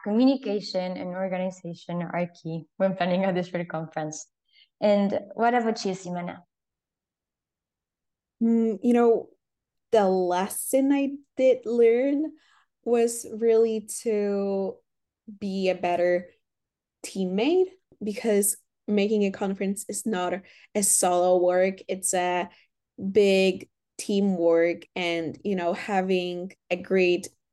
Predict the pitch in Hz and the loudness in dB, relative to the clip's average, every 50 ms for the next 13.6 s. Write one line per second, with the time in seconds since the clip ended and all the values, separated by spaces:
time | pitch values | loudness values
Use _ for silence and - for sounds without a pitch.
0 | _ _ _ _ _ - - - 202 196 185 180 156 - - - - - 190 175 | _ _ _ _ _ -12 -4 -2 0 0 0 0 -2 -4 -6 -6 -2 0 0 2
1 | 175 170 175 175 170 175 175 - - 175 170 170 170 175 170 175 175 180 185 190 | 2 0 0 -2 -4 -6 -8 -4 -2 -2 -2 0 0 0 2 2 2 2 0 -2
2 | - 185 180 190 - - 175 170 - - 175 175 175 - - - - 185 185 - | -4 -6 -8 -8 -4 -2 -2 -2 -2 -2 -2 -2 -2 -6 -10 -12 -10 -10 -6 -6
3 | 185 185 180 170 170 165 170 165 175 170 175 190 - 202 190 190 185 202 202 202 | -4 -2 -2 -2 0 0 0 2 2 2 0 0 -2 -4 -4 -2 -2 0 0 0
4 | 196 190 190 196 - - - _ - - - 233 214 226 233 247 254 269 269 285 | 0 0 -2 -4 -8 -14 -20 _ -18 -10 -6 -4 -4 -4 -4 -4 -4 -2 -2 -2
5 | 285 202 208 208 - - 185 185 180 180 180 175 175 175 175 190 165 170 170 - | -2 -2 -4 -4 -4 -2 0 0 0 2 0 -2 -2 -4 -2 -4 -4 -4 -4 -8
6 | - - 160 147 - - - 175 175 175 175 175 175 170 170 170 190 - - - | -12 -10 -8 -8 -6 -6 -8 -8 -8 -8 -8 -6 -6 -6 -6 -6 -8 -10 -14 -20
7 | _ _ _ _ _ _ - - 214 185 - - - 202 180 185 185 185 175 175 | _ _ _ _ _ _ -4 -2 0 0 0 -2 -4 -2 -2 0 0 0 0 0
8 | 175 175 170 - - _ _ _ _ _ _ _ _ _ _ _ - 202 190 190 | 0 -2 -4 -6 -8 _ _ _ _ _ _ _ _ _ _ _ -10 -10 -8 -2
9 | - 202 185 185 185 190 185 185 196 175 175 180 180 180 185 - 185 185 185 190 | 0 0 0 2 2 0 0 2 2 2 2 2 2 -2 -6 -6 -6 -6 -6 -6
10 | - 180 190 - _ - - 185 196 190 - - 202 - 190 185 180 180 - - | -6 -8 -8 -10 _ -6 -4 -4 -2 -2 -2 -4 -2 2 2 2 4 2 0 -2
11 | 190 180 185 185 180 180 175 175 180 - - 180 175 180 180 180 175 175 190 - | -4 -4 -4 -2 0 0 0 0 -2 -4 -4 -4 -2 -4 -4 -6 -8 -10 -12 -14
12 | - _ _ _ _ _ _ _ - 185 185 202 - - 285 285 - 320 339 359 | -16 _ _ _ _ _ _ _ -6 -4 -4 -2 0 0 0 0 -2 -2 -2 -4
13 | 349 - 339 339 330 - 403 403 403 403 403 - | -4 -2 -4 -6 -4 -2 -2 0 0 -2 -4 -6